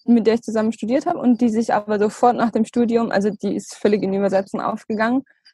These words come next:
ähm, selbstständig gemacht hat und über die hab ich den ersten Auftrag gekriegt und die hat mir dann auch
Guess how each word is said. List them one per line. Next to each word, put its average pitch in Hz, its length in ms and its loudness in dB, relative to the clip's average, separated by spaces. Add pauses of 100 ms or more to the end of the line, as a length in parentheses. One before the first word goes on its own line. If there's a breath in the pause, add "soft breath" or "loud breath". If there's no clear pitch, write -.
(220 soft breath)
ähm, 214 560 2
selbstständig 254 560 2
gemacht 269 300 -2
hat 370 100 -2
und 262 240 -2
über 247 160 2
die 240 220 2
hab 220 120 4
ich 233 100 0
den - 120 -2
ersten - 360 -2
Auftrag 190 440 -2
gekriegt 185 340 -6
und 196 220 -2
die 220 140 0
hat 214 160 0
mir 214 140 0
dann 208 160 -2
auch - 200 -2